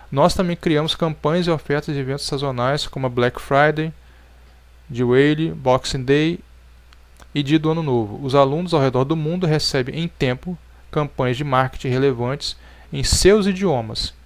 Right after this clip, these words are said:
nativos, apresentando cursos que nós acreditamos ser atrativos pra eles. Então ele vai analisar seu curso todo e automaticamente vai fazer a divulgação do seu curso,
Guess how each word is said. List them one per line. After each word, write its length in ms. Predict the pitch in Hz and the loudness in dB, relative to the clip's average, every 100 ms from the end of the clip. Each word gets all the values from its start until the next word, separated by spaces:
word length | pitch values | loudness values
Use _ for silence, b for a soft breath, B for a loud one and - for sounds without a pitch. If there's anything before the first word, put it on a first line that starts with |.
| - | -6
nativos, 580 | 131 127 - 123 107 110 | -4 -4 -4 -4 -4 -6
apresentando 640 | - 123 127 120 147 160 | -6 -4 -4 -4 -6 -6
cursos 540 | 160 - 190 - 180 - | -8 -4 -4 -4 -8 -8
que 140 | - | -6
nós 200 | 135 135 | -2 -2
acreditamos 540 | 135 151 147 - 147 | 0 -4 -4 -6 -6
ser 160 | - 151 | -2 -2
atrativos 360 | 151 156 151 139 | -2 -4 -4 -8
pra 200 | - 160 | -2 -2
eles. 200 | 113 117 | -2 -4
Então 300 | 156 196 247 | -2 0 2
ele 140 | 208 | 2
vai 180 | 180 170 | 4 4
analisar 360 | 170 175 156 | 2 0 0
seu 140 | - 170 | 0 -2
curso 260 | - 147 170 | -4 -8 -6
todo 400 | - 233 240 185 | 0 0 0 2
e 80 | |
automaticamente 720 | 165 180 202 220 - 208 185 170 | 4 4 2 0 0 -2 -2 0
vai 220 | 135 175 | 2 4
fazer 420 | 240 208 175 233 - - | 2 0 0 -2 -6 -8
a 80 | 175 | -4
divulgação 440 | 165 180 180 180 | -2 0 0 -2
do 40 | |
seu 140 | - 226 | -6 -8
curso, 340 | - 180 - | -4 -8 -8